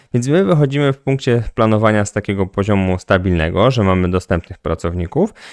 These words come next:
i w momencie, kiedy ich zabieramy, wyłączamy, no to ta dostępność tego procesu po prostu maleje. Jeżeli to wpłynie na realizację, a z reguły to wpływa, no to przesunie inne terminy, pokaże, że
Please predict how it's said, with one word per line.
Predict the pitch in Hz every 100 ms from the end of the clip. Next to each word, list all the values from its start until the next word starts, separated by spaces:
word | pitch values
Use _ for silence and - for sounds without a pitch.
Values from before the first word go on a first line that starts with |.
| - -
i | 214
w |
momencie, | 185 160 156 147
kiedy | 135 120 113
ich | - 104
zabieramy, | 104 117 127 107 90 80 80
wyłączamy, | 90 104 95 90 - 82 123 226
no | 190
to | 143
ta | 127
dostępność | 131 - - 131 135 123 -
tego | _ - 110
procesu | 104 107 - 110 120
po | 117
prostu | 101 101 - 101
maleje. | 98 95 90 85 - _ - - -
Jeżeli | 123 143 151
to | 160
wpłynie | - - 135 104 92
na | 95
realizację, | 95 92 95 98 85 - 87 113 135 _ _ - -
a | 95
z | 95
reguły | 95 90 90
to | 87
wpływa, | - - 82 123 196 - - -
no |
to | 294
przesunie | - 160 - 139 127
inne | - 120 113
terminy, | - 92 98 101
pokaże, | 90 85 85 92 85
że | 80